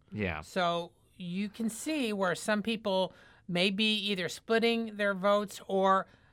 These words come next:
Speaker 2: they're not adverse to voting for the other side.
Speaker 1: Yeah, and th-, this is kind of a final thought that I've heard two scenarios about how a Donald Trump, uh, presidential nomination could affect down ballot in Missouri. One,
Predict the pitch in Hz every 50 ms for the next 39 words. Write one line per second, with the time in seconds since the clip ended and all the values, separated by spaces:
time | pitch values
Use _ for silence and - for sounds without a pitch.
0 | _ _ _ _ _ _ _ _ _ - 180 160 165 165 165 165 170 180 202 220
1 | 202 208 214 196 196 240 269 262 226 196 190 180 - - - - 190 165 165 185
2 | 190 190 196 196 185 - 208 196 180 185 185 185 175 160 - - - 165 156 135
3 | - - 156 170 180 180 190 196 196 165 156 - 196 190 165 143 135 - - 135
4 | 131 127 120 113 104 - - 123 117 110 101 101 - - 113 107 101 95 - -
5 | 120 117 - 135 139 117 92 - - 170 170 170 160 - 151 139 127 123 123 120
6 | 117 110 107 107 104 95 104 98 98 101 98 95 - - - - 113 110 107 104
7 | 98 90 104 104 104 101 98 92 90 - - 113 107 101 95 95 92 - - -
8 | _ _ _ _ _ _ _ _ _ _ - _ - 90 - - - 135 127 110
9 | 113 113 110 98 113 107 104 104 98 98 98 98 95 92 90 95 - - 98 92
10 | 90 - 98 92 90 - - 95 92 92 90 90 87 87 87 87 85 87 85 87
11 | 85 101 92 90 82 73 78 - _ - _ _ _ - - 110 117 120 123 135
12 | 143 151 151